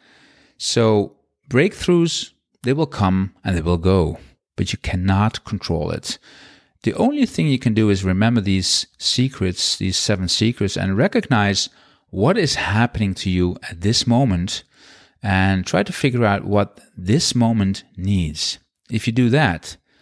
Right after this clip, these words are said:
without want-, wanting to control the thing, then breakthroughs will come and, of course,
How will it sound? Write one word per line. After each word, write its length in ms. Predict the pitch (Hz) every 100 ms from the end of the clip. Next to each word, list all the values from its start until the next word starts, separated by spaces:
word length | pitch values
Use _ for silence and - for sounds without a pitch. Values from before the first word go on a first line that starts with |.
| _ _ _ _
without 300 | 117 113 113
want-, 540 | 98 110 117 101 - - -
wanting 260 | 120 120
to 220 | 104 104 92
control 680 | - 92 - 131 208 240
the 100 | 101
thing, 460 | 82 - 85 82 85 _ _ _ _ _ _
then 480 | 95 117 151 95 78 _
breakthroughs 720 | 95 117 180 - 95 87 - - _
will 380 | 85 95 151 175
come 520 | - 131 123 82 85 _ _ _ -
and, 420 | 117 127 101 135 139 _
of 140 | -
course, 300 | - 87 92